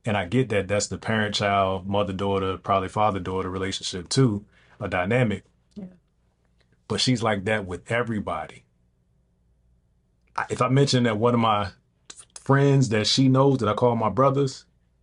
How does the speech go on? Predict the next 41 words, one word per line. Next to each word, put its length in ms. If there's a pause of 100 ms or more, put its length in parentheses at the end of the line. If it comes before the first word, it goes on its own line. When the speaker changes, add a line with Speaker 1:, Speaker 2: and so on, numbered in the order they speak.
(100)
Speaker 1:
that 160
grew 280
up, 260
like, 180
we, 240 (1000)
it, 220
it 100
was, 200 (240)
it 140
wasn't 300
more 160
than 100
two 160
phone 240
calls 240
to 40
find 320
out 140
where 120
all 220
of 100
us 140
were. 240 (240)
'Cause 140
we 120
were 160
all 260
<laughs> 40
together 540
at 140
somebody's 480
house 280
or 80
just 220
left 200
somebody's 360
house. 220
Like, 240
that, 260
that 240
group, 400